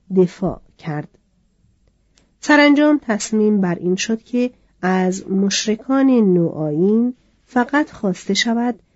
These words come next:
دست از اعمال غیر اخلاقی بردارند و از گوشت‌های قربانی یا از گوشت حیوانات خفه کرده نخورند.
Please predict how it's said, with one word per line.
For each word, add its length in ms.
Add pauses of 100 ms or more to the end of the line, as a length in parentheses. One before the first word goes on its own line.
(260)
دست 420
از 300
اعمال 600
غیر 320
اخلاقی 800 (260)
بردارند 760 (380)
و 100
از 500
گوشت‌های 760
قربانی 880 (460)
یا 380
از 260
گوشت 340
حیوانات 800
خفه 420
کرده 600 (280)
نخورند. 640